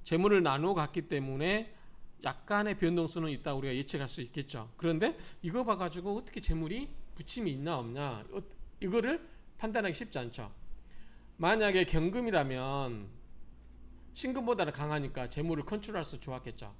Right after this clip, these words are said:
만약에 경인이라든가 이제 경금 오면 묘가 오면 안 되겠죠. 인이 왔다 그러면은 이거는 편제를 깔고 있고 편제를 다룰 수 있기 때문에 신금이 온다 해도 신금보다는 경금이 강하기 때문에 훨씬 더 재물 컨트롤 능력이 좋았을 것이다 라고 해서, 어,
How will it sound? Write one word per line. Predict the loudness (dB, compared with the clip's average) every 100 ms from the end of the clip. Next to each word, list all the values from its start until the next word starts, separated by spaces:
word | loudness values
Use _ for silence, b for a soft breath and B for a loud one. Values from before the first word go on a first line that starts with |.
| -18 -18 -10
만약에 | -6 -4 -2 -2 -4
경인이라든가 | -4 -2 -2 -2 -4 -4 -8
이제 | -6 -6 -8 B B B -14 -6
경금 | -4 2 2
오면 | 2 0 0
묘가 | 0 0
오면 | 0 -2
안 | -4
되겠죠. | -4 -6 -6
인이 | -4 -2
왔다 | 0 -2 -4 -4
그러면은 | -2 0 0 -2 B B B -4
이거는 | 0 2 2 0 -8 -12 -6
편제를 | -4 0 2 2
깔고 | 2 2 2
있고 | -2 0 0 0 -4
편제를 | -4 0 -2
다룰 | -2 -4
수 | -6
있기 | -6 -6
때문에 | -4 -2 -2 -4
신금이 | -6 -4 -4 -2
온다 | -2 -4
해도 | -4 -4 -4 B B -8
신금보다는 | -8 -6 -4 -4 -4 -4
경금이 | -4 -2 -2
강하기 | -4 -6 -8
때문에 | -8 -10 -10
훨씬 | -8 -8 -6
더 | -6
재물 | -6 -6
컨트롤 | -6 -6 -4 -4
능력이 | -2 -2 -2 -4 B B B -6
좋았을 | -2 0 -2
것이다 | -6 -8 -6 -6 -6
라고 | -6 -4
해서, | -4 -2 -2 -4 B B -12
어, | -8 -6 -6 -10